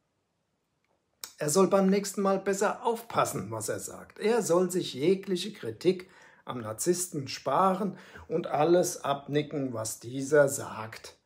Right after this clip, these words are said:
und tut. So entsteht beim Partner des Narzissten das Gefühl, er würde bei jedem künftigen Gespräch so wie auf Eierschalen laufen, um bloß nichts Falsches zu sagen,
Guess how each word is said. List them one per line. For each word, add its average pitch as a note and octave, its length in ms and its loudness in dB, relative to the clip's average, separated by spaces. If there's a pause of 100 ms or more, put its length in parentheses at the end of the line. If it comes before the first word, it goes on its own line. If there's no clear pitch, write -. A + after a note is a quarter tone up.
(100)
und C#3 280 -10
tut. B2 460 -10 (1300)
So - 140 -10
entsteht C#3 640 0
beim F3 240 2
Partner E3 420 0
des F#3 220 -4
Narzissten D#3 600 -6
das D#3+ 260 -2
Gefühl, G3+ 580 -6 (520)
er D3+ 140 -2
würde G#3+ 600 6
bei E3+ 240 -2
jedem F3+ 600 0
künftigen F#3 720 -4
Gespräch D3+ 720 -4 (340)
so C#3 200 -8
wie D#3 160 -2
auf - 260 -6
Eierschalen D3+ 680 2
laufen, D3+ 380 2
um C3+ 160 0
bloß D3+ 440 0
nichts D3+ 280 -4
Falsches C#3+ 840 -2
zu B2 160 -10
sagen, C#3 760 -2